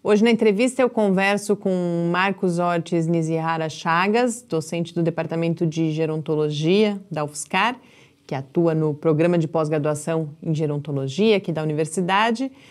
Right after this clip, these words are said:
e também como colaborador no Programa de Pós-Graduação em Psicologia da ufscar e na Pós-Graduação em Medicina,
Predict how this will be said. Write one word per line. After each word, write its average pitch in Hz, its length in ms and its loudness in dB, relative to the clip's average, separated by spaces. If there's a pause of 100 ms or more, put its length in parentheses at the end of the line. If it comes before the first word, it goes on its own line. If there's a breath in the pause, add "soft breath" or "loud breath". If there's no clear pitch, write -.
(220 loud breath)
e 262 120 0
também 233 360 4
como 190 340 2
colaborador 165 800 2 (220)
no 190 240 4
Programa 185 460 2
de 180 100 2
Pós-Graduação 170 720 0
em 151 140 -2
Psicologia 160 800 2 (180)
da 165 140 -8
ufscar 196 480 -6 (400 loud breath)
e 190 60 -4
na 175 120 0
Pós-Graduação 175 600 -2
em 180 100 2
Medicina, 240 680 0